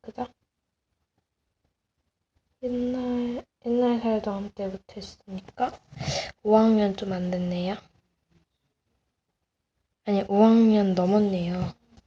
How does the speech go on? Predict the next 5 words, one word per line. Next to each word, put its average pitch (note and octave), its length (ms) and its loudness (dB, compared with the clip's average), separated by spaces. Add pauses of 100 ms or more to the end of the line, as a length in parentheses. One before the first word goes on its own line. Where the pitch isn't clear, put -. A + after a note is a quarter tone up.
(1300)
오 G#3 100 0
학년 F#3+ 360 -2 (380)
중간 B3 540 6
정도부터 G#3 600 -6
했으니까 F3+ 440 -8